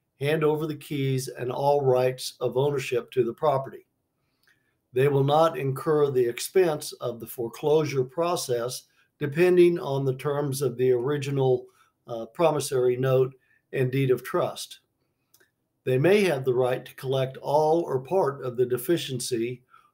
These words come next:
or the difference between the final sale price and the balance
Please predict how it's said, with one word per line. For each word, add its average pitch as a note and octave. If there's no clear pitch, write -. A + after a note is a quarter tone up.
or D#3
the C#3
difference E3+
between D3
the C3
final C#3+
sale D3+
price A#2
and B2
the A#2
balance C3+